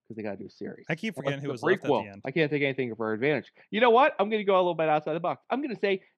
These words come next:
Speaker 1: nobody survives. They're all dead.
Speaker 2: <laughs>
Speaker 1: There's no sequel.
Speaker 2: Maybe
Speaker 1: So
Speaker 2: they were
Speaker 1: when they
Speaker 2: dead the
Speaker 1: do,
Speaker 2: whole
Speaker 1: so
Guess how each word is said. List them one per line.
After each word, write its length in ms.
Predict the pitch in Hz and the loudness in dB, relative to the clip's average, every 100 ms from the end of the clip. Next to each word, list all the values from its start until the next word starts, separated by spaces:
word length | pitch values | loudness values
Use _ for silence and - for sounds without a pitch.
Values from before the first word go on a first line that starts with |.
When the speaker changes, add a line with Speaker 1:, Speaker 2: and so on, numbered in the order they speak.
| - | -14
Speaker 1:
nobody 560 | 311 339 339 302 214 165 | -2 4 6 6 2 2
survives. 540 | 156 135 104 76 - - - - | -2 0 -2 -6 -14 -12 -6 4
They're 280 | 233 247 240 - - | 8 8 6 0 4
all 440 | 254 254 254 294 | 8 8 8 6
dead. 340 | 247 202 - - | 6 6 4 0
Speaker 2:
<laughs> 500 | 277 - - 214 - | 0 0 0 -2 2
Speaker 1:
There's 240 | 220 - 220 | 6 6 6
no 260 | 226 226 - - | 4 4 4 0
sequel. 420 | 247 - 160 - - 208 | 0 2 2 2 0 0
Speaker 2:
Maybe 220 | 196 220 | 2 4
Speaker 1:
So 40 | |
Speaker 2:
they 120 | 220 220 | 6 8
were 60 | |
Speaker 1:
when 80 | 220 | 6
they 60 | 214 | 6
Speaker 2:
dead 160 | 208 | 4
the 80 | 196 | 6
Speaker 1:
do, 60 | 185 | 6
Speaker 2:
whole 140 | |
Speaker 1:
so 60 | 190 | 6